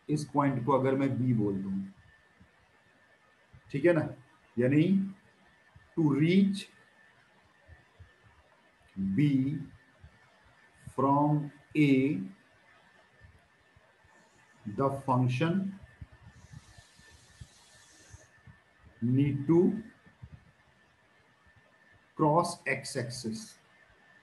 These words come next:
at least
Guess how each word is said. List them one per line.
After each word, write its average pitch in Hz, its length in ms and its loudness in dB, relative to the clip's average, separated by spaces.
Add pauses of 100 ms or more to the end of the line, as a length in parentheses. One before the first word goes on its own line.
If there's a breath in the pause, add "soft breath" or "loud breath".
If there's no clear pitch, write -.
(4000)
at 139 200 0
least 180 500 6